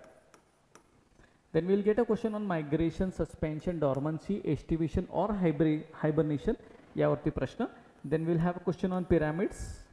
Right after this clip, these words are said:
what are the different types of pyramids किंवा त्यांचे growth models, आणि a very important question on mutualism, parasitism and brood parasites. ठीक आहे, especially also on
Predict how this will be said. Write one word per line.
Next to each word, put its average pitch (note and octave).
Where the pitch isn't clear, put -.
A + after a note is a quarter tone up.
what C3+
are C#3+
the D3+
different D3+
types C#3
of D3
pyramids D3+
किंवा D#3+
त्यांचे D3+
growth D3
models, B2+
आणि B3
a A#3+
very B3
important F3+
question C#3
on B2
mutualism, F#3+
parasitism C3
and C#3+
brood B2
parasites. -
ठीक D3+
आहे, -
especially G3+
also E3+
on C3+